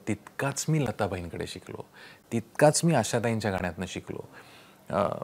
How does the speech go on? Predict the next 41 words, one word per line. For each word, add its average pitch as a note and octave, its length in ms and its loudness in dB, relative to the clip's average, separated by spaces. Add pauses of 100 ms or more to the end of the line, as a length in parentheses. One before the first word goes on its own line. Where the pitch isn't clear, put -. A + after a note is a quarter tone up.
(180)
मेहंदी G#2 340 4
साहेबांच्या F#2+ 480 4
गाण्यातनं F2 320 -2
शिकलो. E2 400 -6
बाळासाहेबांच्या C3 920 8 (160)
इतकी - 460 -4
गाणी C#3 280 10
मला B2+ 220 8
ती A2+ 380 2 (420)
आवडतात. G#2+ 440 4 (440)
आणि D3 180 4
मग F3+ 160 8
मी G3+ 240 8
असा E3 320 6
विचार D3 460 6
केला D3+ 240 6
की F#3 420 2 (300)
हा C3+ 240 2
विचार D#3+ 320 8
मला C3 220 8
आला, G2 180 8
मी D#3+ 140 2
बंदिश, A2+ 640 4 (360)
बंदिशकारांनी D#3 680 10
केलेली D3 340 10
जी C#3 80 8
बंदिश A2+ 400 6
असते, G2 280 0
ती D3+ 160 0
आम्ही C#3+ 260 6
एक D#3 180 4
गायक A2 300 12
म्हणून C#3+ 200 6
आम्ही C3 240 8
स्वतःचं A2+ 480 6
काहीतरी A#2+ 260 6
म्हणणं A2+ 280 6
मांडतो G2 360 6
ना D#3 100 6
त्या G2+ 140 4
बंदिशीचं, F#2 540 0